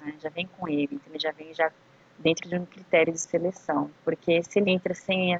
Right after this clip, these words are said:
essa, é, essa habilidade, ele não continua o curso, porque é um curso, é, pesado, a gente trabalha com a dor do outro, né?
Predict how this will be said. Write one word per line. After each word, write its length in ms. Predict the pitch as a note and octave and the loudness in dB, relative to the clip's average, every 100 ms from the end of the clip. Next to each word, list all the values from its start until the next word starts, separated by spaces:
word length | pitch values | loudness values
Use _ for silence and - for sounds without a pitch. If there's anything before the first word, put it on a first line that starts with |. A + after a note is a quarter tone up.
| - | 0
essa, 600 | E3+ - - E3+ D#3+ D#3+ - - - - _ | -4 -2 -2 0 0 -2 -8 -20 -20 -20 _
é, 680 | - D#3+ D#3+ D#3+ D#3 D#3 D#3 | -2 0 2 2 0 0 -2
essa 180 | E3 - | -2 0
habilidade, 600 | E3 E3 D#3+ D#3+ E3 F3 | 2 2 4 6 6 4
ele 140 | F#3 F#3 | 4 4
não 140 | F#3+ | 0
continua 720 | - F#3 G3+ F#3 F3+ F3+ F3 - | -2 -6 -8 2 4 6 4 2
o 60 | |
curso, 400 | - F#3 E3+ - | -6 -8 -6 -8
porque 260 | - E3+ - | -10 -12 -6
é 40 | |
um 120 | F3 F3 - | -6 -6 -2
curso, 800 | F#3 F#3 - F#3+ F#3 F3 E3+ E3+ _ - _ - | 2 2 0 -2 2 4 4 0 _ -20 _ 0
é, 540 | E3+ D#3+ D#3+ E3+ E3 - | 4 4 4 2 0 4
pesado, 540 | G#3 G#3+ B3 C4+ A3+ | 4 6 6 6 4
a 40 | F3+ | 2
gente 200 | F3+ - | -4 -4
trabalha 360 | - F3+ F#3 | -2 0 0
com 160 | G3 - | 0 0
a 40 | |
dor 340 | G3+ F3+ G3 G#3+ | 0 0 0 0
do 160 | F3 | 2
outro, 400 | E3 D#3+ D#3+ - | 4 4 2 -10
né? 200 | - D#3+ | -20 -20